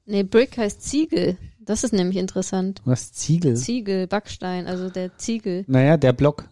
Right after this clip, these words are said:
Speaker 2: genau. Also das, äh, das steht für Blöcke, Block, also mehrere Blöcke kombinieren. Das ist, daher ist es hergeleitet.
Speaker 1: Mhm.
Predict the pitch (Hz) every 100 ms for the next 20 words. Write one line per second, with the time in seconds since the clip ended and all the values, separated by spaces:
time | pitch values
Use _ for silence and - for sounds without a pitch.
0 | - 143 139 117 - _ _ - 139 117
1 | 120 117 _ _ _ 143 139 135 - -
2 | 147 165 175 190 _ _ _ _ _ _
3 | - 123 - 131 - 127 127 123 - 135
4 | 120 117 _ _ 135 127 - _ 123 120
5 | 117 131 139 135 131 131 135 135 127 135
6 | 127 123 127 117 120 _ _ _ - -
7 | - _ _ _ _ - 123 - 135 113
8 | - - - 127 123 127 120 123 - 127
9 | 123 117 117 123 - 190 165 180